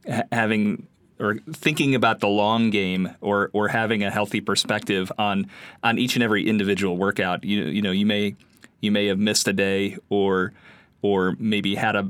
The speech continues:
a rough week, or you're coming back from injury, but keep, keeping it, keeping it, it in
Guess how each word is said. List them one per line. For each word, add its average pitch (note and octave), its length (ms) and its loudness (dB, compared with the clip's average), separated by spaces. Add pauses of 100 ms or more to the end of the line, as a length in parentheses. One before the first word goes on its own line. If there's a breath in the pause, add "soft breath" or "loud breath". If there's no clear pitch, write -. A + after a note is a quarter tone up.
(120)
a G2 100 -2
rough G#2 380 0
week, G#2 480 -2 (100)
or G#2 180 0
you're G2 160 2
coming G#2 320 -2
back F#2+ 280 -2
from G2 180 -2
injury, F#2+ 540 0
but G2 260 -2
keep, - 320 -4
keeping B2 300 0
it, G#2+ 320 -2
keeping C#3 300 -2
it, A#2+ 280 0
it A#2 180 -2
in A#2 400 2